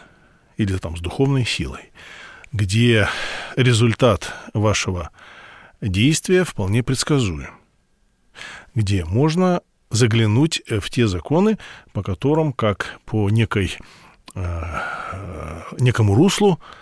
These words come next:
катится мироздание. Это, в общем-то, вполне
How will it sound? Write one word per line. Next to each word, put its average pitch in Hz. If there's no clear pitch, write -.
катится 123
мироздание. 98
Это, 110
в 107
общем-то, 180
вполне 135